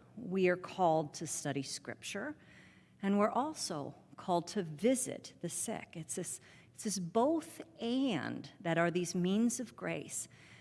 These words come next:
filling up and pouring out, coming to God and then being who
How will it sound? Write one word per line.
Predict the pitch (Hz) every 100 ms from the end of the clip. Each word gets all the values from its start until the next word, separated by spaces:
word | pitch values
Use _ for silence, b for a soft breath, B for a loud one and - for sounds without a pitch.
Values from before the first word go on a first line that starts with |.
| B B -
filling | - 202 190 196 180
up | - 196 277 - -
and | 185 170
pouring | - 196 185 180 175 175
out, | 160 139 131 - - B B B B - - _
coming | - 214 196 -
to | 196
God | 165 180 190 226 247 240
and | 180 185
then | 185
being | 160 160 202 233 240 185 143 143 165 -
who | 233